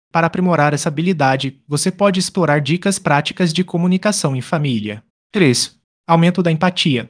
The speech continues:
Você aprende a ver o mundo pelos olhos da criança, o que pode enriquecer suas relações.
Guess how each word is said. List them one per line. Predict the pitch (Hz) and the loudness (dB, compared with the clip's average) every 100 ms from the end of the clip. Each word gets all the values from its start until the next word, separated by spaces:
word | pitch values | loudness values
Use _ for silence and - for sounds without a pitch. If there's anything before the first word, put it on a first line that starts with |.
| _ | _
Você | 135 131 196 | -4 0 2
aprende | 196 143 143 | 2 2 2
a | 135 | 2
ver | 151 185 | 2 4
o | |
mundo | 165 202 | 4 2
pelos | 196 190 202 143 | 2 2 2 4
olhos | 139 147 156 | 4 4 0
da | 165 | -2
criança, | 160 180 170 165 - - - | 0 2 2 0 -4 -10 -10
o | |
que | 151 175 | -6 -2
pode | 196 196 | 0 2
enriquecer | 165 160 190 - 196 190 | 2 0 -2 0 0 2
suas | 233 226 | 2 2
relações. | 220 196 - 147 110 - - | 2 0 0 -2 -2 -6 -12